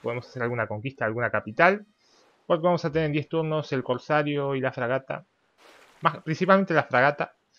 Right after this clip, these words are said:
que me va a permitir bombardear las ciudades con un buen porcentaje de daño. Me gustaría, para intentar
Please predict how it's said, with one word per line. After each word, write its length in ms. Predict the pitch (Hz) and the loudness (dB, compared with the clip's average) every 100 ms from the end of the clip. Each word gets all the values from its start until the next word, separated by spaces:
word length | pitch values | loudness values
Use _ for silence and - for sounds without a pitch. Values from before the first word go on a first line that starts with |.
| _ _ _ - | _ _ _ -6
que 80 | |
me 60 | 131 | -2
va 60 | 135 | 0
a 40 | |
permitir 400 | 131 127 120 131 | 0 -2 -4 -4
bombardear 540 | 123 120 120 123 139 | -4 0 0 2 2
las 120 | 127 - | 2 -2
ciudades 340 | 135 135 123 | 2 2 2
con 200 | - 113 | -4 -6
un 460 | 113 107 101 98 98 | -6 -8 -10 -12 -12
buen 200 | 113 131 | -2 -2
porcentaje 480 | 127 - 117 117 123 | -2 -6 -6 -6 -2
de 80 | 117 | 0
daño. 400 | 131 151 156 - _ _ _ _ _ _ _ _ | 0 0 -8 -12 _ _ _ _ _ _ _ _
Me 100 | 143 | 2
gustaría, 760 | 156 151 170 196 208 196 185 180 | 2 6 6 8 10 12 12 10
para 160 | 160 160 | 6 6
intentar 560 | 151 156 156 185 160 | 4 2 6 6 4